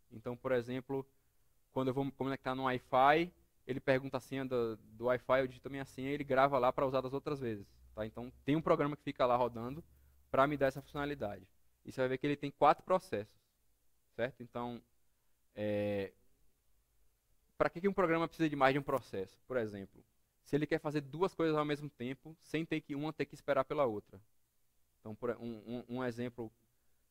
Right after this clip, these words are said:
um exemplo clássico é um, um programa gráfico, ele precisa fazer o processamento dele e precisa, ao mesmo tempo, é, esperar os sinais do, do desktop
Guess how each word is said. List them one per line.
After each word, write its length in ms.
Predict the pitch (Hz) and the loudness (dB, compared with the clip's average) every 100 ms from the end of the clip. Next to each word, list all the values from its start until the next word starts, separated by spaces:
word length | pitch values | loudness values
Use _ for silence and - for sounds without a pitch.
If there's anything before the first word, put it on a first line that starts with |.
| _ _ - | _ _ -10
um 120 | 113 | -4
exemplo 320 | 107 123 147 | -2 -2 -6
clássico 560 | - 131 135 151 - 156 | 0 6 6 6 0 -2
é 60 | |
um, 180 | 160 156 | -2 -4
um 40 | 156 | 0
programa 560 | 180 143 143 143 135 - - | 2 4 2 0 -2 -6 -6
gráfico, 680 | 120 117 147 - - 247 _ _ _ _ _ _ _ _ _ | 4 6 6 2 -12 -12 _ _ _ _ _ _ _ _ _
ele 160 | 135 139 | 0 0
precisa 720 | 156 147 - 143 131 123 110 - | 2 -2 0 0 2 0 -2 2
fazer 260 | 135 123 156 | 4 4 2
o 40 | |
processamento 520 | 160 156 151 143 143 | 0 -8 -6 -6 -8
dele 400 | 143 127 156 196 | -4 -2 -2 -6
e 80 | - | -6
precisa, 300 | 160 156 160 | -8 -6 0
ao 60 | 170 | 2
mesmo 260 | 180 202 | 2 -2
tempo, 500 | - 147 160 - 214 - _ _ _ _ _ - | -4 -4 -4 -6 -14 -14 _ _ _ _ _ -8
é, 640 | 117 113 113 113 110 104 - | -2 0 2 2 0 -2 -8
esperar 720 | - - 165 143 139 185 226 _ _ _ _ _ _ _ _ _ _ _ _ _ _ _ _ | -6 2 4 6 6 4 2 _ _ _ _ _ _ _ _ _ _ _ _ _ _ _ _
os 300 | 139 - - - | -6 -6 -12 -16
sinais 540 | - 156 135 156 165 | -6 0 4 4 2
do, 200 | 143 139 | -2 -6
do 360 | 113 110 120 117 | -8 -16 -16 -10
desktop 800 | 127 - - 120 135 - 156 | -10 -10 -6 -2 -2 -2 -6